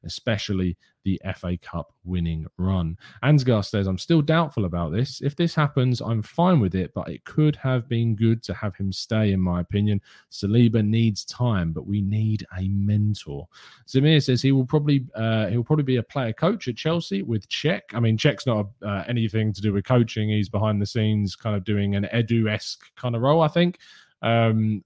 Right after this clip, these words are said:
he's not, it's not a specific kind of Edu role, but I know he's behind the scenes and doing some technical stuff. Uh, Azraf says, "David Luiz was our best centre-back this season. Good player, and I will miss his leadership and passion. However, as Claude would say, it's time to go,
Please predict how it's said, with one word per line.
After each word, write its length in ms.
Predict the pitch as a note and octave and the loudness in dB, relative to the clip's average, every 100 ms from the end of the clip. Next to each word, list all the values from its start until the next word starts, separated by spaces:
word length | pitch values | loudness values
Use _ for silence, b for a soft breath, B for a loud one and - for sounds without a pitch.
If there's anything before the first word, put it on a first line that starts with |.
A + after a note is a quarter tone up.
| - | -12
he's 200 | G#2+ A#2 | -8 -2
not, 180 | B2+ G2 - | 0 -2 -6
it's 240 | A2 - - | -16 -10 -4
not 200 | A#2 F2+ G2 | -4 -4 -14
a 80 | |
specific 560 | - - A#2 - B2 A#2 | -12 -4 -2 2 2 2
kind 140 | A2+ | 4
of 80 | G#2+ | 6
Edu 240 | A2+ A2 G#2+ | 8 8 8
role, 240 | A2+ C3 | 10 10
but 120 | A#2 | 8
I 60 | G2+ | 4
know 200 | A2 G#2+ | 6 8
he's 200 | G#2 G2 | 6 4
behind 460 | - - A2 G#2 | 0 0 2 4
the 60 | G2 | 2
scenes 340 | - G#2+ G#2+ | 4 4 4
and 100 | F#2 | 2
doing 200 | F#2+ G2+ | 2 2
some 160 | F#2 F#2+ | 2 -2
technical 360 | - - - G2 | -4 -4 -4 -2
stuff. 280 | - A#2+ - B B B B | 4 4 2 B B B B
Uh, 240 | A#2+ A2+ A2+ | 6 8 8
Azraf 640 | C#3+ E3 C#3 B2 E2 E3 | 8 8 8 6 6 0
says, 380 | - - B2+ A2+ | -2 4 6 6
"David 260 | D3 C#3+ C3+ | 8 8 10
Luiz 340 | C#3 C#3 B2 | 12 12 10
was 140 | B2+ | 6
our 140 | B2 A#2 | 4 2
best 280 | C3 C3+ - | 0 -4 0
centre-back 480 | C#3 B2+ A#2+ G#2+ | 0 2 2 0
this 160 | A2 - | -2 -4
season. 360 | A#2+ A2+ A#2+ A#2+ | 0 2 2 4
Good 200 | D#3 - | 4 2
player, 240 | A2+ G#2 | 0 2
and 100 | G#2+ | 4
I 60 | G#2 | 4
will 160 | G2+ G#2 | 2 4
miss 260 | C3 C#3+ | 4 4
his 220 | - A#2+ | 2 2
leadership 420 | B2 A#2 A2 A2+ A2+ | 4 4 4 0 0
and 140 | G#2+ | -2
passion. 360 | - A#2+ G2+ E2+ b b | 0 -2 -2 -6 b b
However, 440 | - B2 C#3+ A2+ F2 | 0 6 6 6 2
as 80 | G2+ | -2
Claude 220 | - G#3 | 2 4
would 100 | C#3+ | 4
say, 240 | - C3 B2 b b | 2 2 0 b b
it's 140 | G#2+ - | -8 2
time 260 | F#3 F#3 | 6 6
to 120 | C#3 G2+ | 6 2
go, 200 | F2 | -2